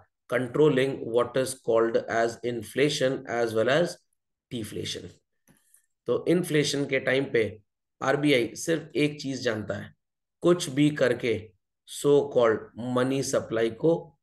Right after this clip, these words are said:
कम करना है, and ज्यादा पैसा कंट्री में नहीं होना चाहिए।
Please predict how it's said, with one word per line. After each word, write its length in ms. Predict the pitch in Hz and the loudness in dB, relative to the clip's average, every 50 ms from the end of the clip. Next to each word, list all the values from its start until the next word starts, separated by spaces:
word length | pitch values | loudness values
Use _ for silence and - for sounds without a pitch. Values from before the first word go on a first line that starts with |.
| _ - | _ -8
कम 180 | - 110 107 | -6 -6 -4
करना 300 | 98 - - 90 90 87 | -6 -8 -12 -12 -14 -14
है, 160 | 90 95 - _ _ _ _ _ _ _ _ _ _ _ _ _ _ _ _ _ _ _ _ _ _ _ _ _ _ - | -16 -18 -20 _ _ _ _ _ _ _ _ _ _ _ _ _ _ _ _ _ _ _ _ _ _ _ _ _ _ -2
and 420 | 123 135 127 120 113 107 - - | 0 0 2 0 -2 -4 -8 -14
ज्यादा 380 | 123 - - 131 120 123 143 139 | -14 -2 0 0 2 4 2 2
पैसा 320 | - - 123 113 117 127 | 2 0 -2 0 0 -2
कंट्री 360 | 120 - 123 120 107 117 139 143 | 0 0 -2 -2 -2 -4 -2 0
में 100 | 151 147 | 0 0
नहीं 140 | 127 117 | 0 0
होना 220 | 110 107 107 104 101 | 0 -2 -2 -4 -6
चाहिए। 380 | 101 - - 123 - 104 101 | -8 -12 -12 -12 -14 -14 -14